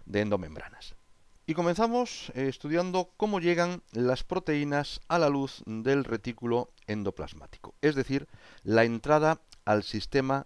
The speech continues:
de endomembranas, ¿vale? Bien, nos vamos a basar entonces en la hipótesis de la señal. Tenéis ahí un nuevo, un nuevo esquema, un nuevo esquema que es el que, eh, va a, mm, va a llevarnos durante, durante este, durante este tiempo de explicación.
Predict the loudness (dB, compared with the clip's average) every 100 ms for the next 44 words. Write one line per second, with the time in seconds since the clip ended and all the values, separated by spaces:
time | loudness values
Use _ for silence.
0 | -8 -2 0 0 -2 -4 -4 -8 -12 -14
1 | -18 -20 -20 -6 -4 -4 -6 -20 -18 -8
2 | -2 -2 0 0 0 2 2 4 4 2
3 | 0 -2 -2 -2 -4 -4 -4 0 2 2
4 | 2 -6 -10 -2 0 0 -2 -4 -2 0
5 | 2 2 4 4 4 0 0 0 0 0
6 | -2 -6 -6 -4 -2 2 0 -2 -10 -20
7 | -10 -6 -2 0 0 -2 2 2 2 -6
8 | -14 -20 -16 -6 -2 0 0 -2 0 0
9 | 0 -2 -2 -2 0 0 0 -2 -2 2
10 | 4 2 0 -4 -2 -2 -4 -10 -12 -14
11 | -16 -18 -10 0 4 4 4 0 0 -2
12 | -4 -4 -2 -2 -4 -4 -4 -2 -4 -6
13 | -6 -6 -6 -6 -6 -6 -8 -6 -6 -6
14 | -8 -10 -16 -16 -16 -18